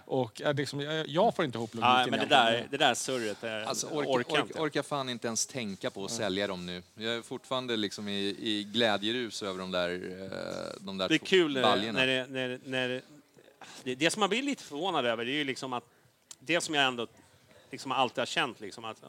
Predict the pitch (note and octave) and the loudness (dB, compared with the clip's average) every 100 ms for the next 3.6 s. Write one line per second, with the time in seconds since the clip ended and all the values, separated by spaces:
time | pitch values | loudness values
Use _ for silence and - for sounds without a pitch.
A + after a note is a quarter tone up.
0 | - - A#2 A#2+ C#3+ E3 C#3 D3 C3+ G#2+ | -12 -8 -4 -2 -2 -2 0 2 2 0
1 | G#2 A2 B2+ A#2 G#2+ A#2 B2 - - - | -6 -6 -6 -4 -4 -2 -4 -6 -14 -14
2 | - G2+ D#2+ _ _ _ _ - A#2 G#2+ | -12 -10 -12 _ _ _ _ -10 -8 -8
3 | G#2+ - - - A2+ A#2+ | -8 -12 -14 -16 -10 -10